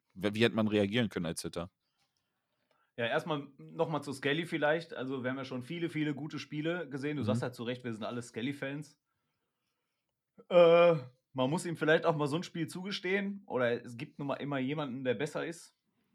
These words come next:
Speaker 2: Aber um auf deine Frage zurückzukommen, was willst du anders machen?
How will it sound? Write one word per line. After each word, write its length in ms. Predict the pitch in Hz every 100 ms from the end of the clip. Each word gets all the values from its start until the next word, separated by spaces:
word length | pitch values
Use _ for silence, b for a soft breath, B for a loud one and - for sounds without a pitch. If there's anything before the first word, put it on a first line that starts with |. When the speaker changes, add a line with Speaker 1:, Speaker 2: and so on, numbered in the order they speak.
| _ _ _ _ _ _ -
Speaker 2:
Aber 240 | 123 127
um 100 | 123
auf 80 | 123
deine 220 | 123 117
Frage 340 | 117 120 143 143
zurückzukommen, 1000 | 135 147 - _ - 127 139 139 139 - _
was 200 | 117 123 123
willst 160 | 123
du 40 | 104
anders 280 | 127 143
machen? 460 | 143 143 160 160 151